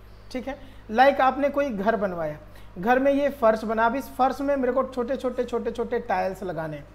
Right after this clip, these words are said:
भाई साहब tiles की संख्या कितनी होगी, Tile का size कितना होगा, कितना बड़ा क्षेत्रफल पूरा था, उसमें मुझे कितनी चीज़ें चाहिए,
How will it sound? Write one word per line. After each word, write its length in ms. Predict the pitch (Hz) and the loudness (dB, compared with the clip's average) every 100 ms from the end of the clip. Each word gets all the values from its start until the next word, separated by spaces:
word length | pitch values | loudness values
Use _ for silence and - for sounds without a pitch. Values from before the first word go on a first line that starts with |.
| - - - 226 | -20 -20 -4 0
भाई 100 | 240 | 4
साहब 240 | 302 294 | 2 4
tiles 320 | 240 247 262 | 6 6 4
की 120 | - 294 | -2 -4
संख्या 480 | - 226 226 277 269 | -2 -4 -2 -2 0
कितनी 340 | 226 214 208 | -2 -4 -2
होगी, 320 | 202 185 202 - - - | -2 -4 -8 -10 -4 4
Tile 240 | 240 247 | 4 6
का 160 | 254 254 | 4 0
size 440 | - 254 262 247 | 2 2 2 0
कितना 320 | 233 233 220 | -4 -2 -2
होगा, 320 | 196 196 202 202 - - - | -2 -2 -2 -4 -8 -12 -6
कितना 360 | 247 277 285 | -2 2 2
बड़ा 320 | 214 220 262 | 2 4 4
क्षेत्रफल 480 | 262 - 240 233 247 | 4 0 -2 -2 -4
पूरा 300 | 240 233 247 | -4 -2 0
था, 100 | 247 | 0
उसमें 220 | 240 240 | -4 -4
मुझे 200 | 240 240 | -4 -4
कितनी 440 | 240 240 226 254 262 | -4 -6 -4 -4 -4
चीज़ें 360 | 262 214 220 | -4 -2 -2
चाहिए, 380 | 220 202 220 240 | -2 -4 -4 -4